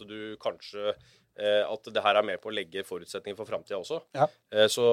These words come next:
Speaker 1: det at jeg kom fra det miljøet jeg gjorde, at hvis jeg hadde, jeg hadde jo høy standard på liksom, hvordan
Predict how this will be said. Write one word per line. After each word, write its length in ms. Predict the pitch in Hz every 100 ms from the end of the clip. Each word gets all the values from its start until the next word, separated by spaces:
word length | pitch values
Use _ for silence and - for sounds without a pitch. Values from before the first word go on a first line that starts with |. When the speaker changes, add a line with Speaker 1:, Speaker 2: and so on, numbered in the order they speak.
| 117 -
Speaker 1:
det 300 | 120 113 110
at 160 | 110 -
jeg 260 | 104 98 -
kom 160 | 107
fra 140 | - 110
det 80 | 107
miljøet 320 | 110 104 101
jeg 160 | 90 98
gjorde, 160 | 160
at 160 | 127 110
hvis 160 | 110
jeg 80 | 98
hadde, 140 | 98 110
jeg 80 | 104
hadde 160 | 107
jo 60 | 147
høy 140 | 117 101
standard 400 | - 85 98 -
på 140 | 107
liksom, 220 | 101 104 98
hvordan 240 | 92